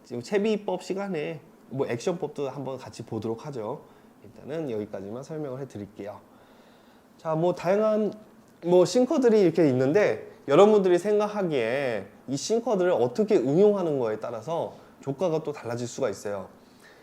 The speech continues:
여태까지 설명드린 낚싯대, 릴, 라인, 뭐 바늘, 싱커 이런 모든 것들이 밸런스가 맞아야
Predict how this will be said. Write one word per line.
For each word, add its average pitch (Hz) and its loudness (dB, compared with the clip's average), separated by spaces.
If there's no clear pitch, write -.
여태까지 190 4
설명드린 175 4
낚싯대, 139 2
릴, 131 4
라인, 131 2
뭐 120 0
바늘, 135 2
싱커 151 -2
이런 143 4
모든 143 4
것들이 135 2
밸런스가 147 -2
맞아야 110 -6